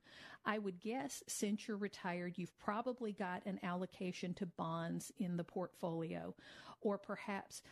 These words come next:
a balanced mutual fund that's got some stocks and bonds in it. Those two things have taken less of a hit than the broad market.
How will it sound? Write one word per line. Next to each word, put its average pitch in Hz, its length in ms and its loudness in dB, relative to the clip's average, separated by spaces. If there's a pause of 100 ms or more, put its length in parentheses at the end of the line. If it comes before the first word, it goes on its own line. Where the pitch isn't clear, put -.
(180)
a 190 80 6
balanced 180 800 0 (100)
mutual 190 480 4
fund 170 320 0
that's 170 220 -2
got - 220 -2
some 175 180 0
stocks - 480 0
and 185 160 2
bonds 165 420 0
in 175 160 4
it. 165 180 -2 (380)
Those 277 320 2
two 269 220 0
things 185 520 0
have 190 220 0
taken 196 580 -2
less 202 360 0
of 202 160 0
a 185 40 2
hit 185 400 -2
than 180 200 2
the 175 100 2
broad 165 400 2
market. - 560 -2